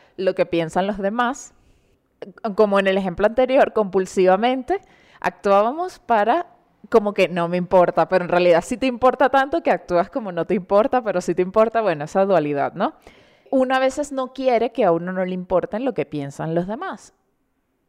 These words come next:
Digo yo, o sea, desde la adolescencia, luego la adultez,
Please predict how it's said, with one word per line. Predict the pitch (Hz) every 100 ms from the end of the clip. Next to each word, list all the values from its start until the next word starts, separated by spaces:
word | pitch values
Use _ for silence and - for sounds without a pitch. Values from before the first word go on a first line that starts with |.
| _ _ _ _
Digo | 262 156 170 175
yo, | 269 233
o | 160
sea, | - 180 143
desde | 156 151 147
la | 147
adolescencia, | 139 139 226 247 208 - 196 190 202 185
luego | 160 147
la | 165
adultez, | 180 151 226 247 240 233 220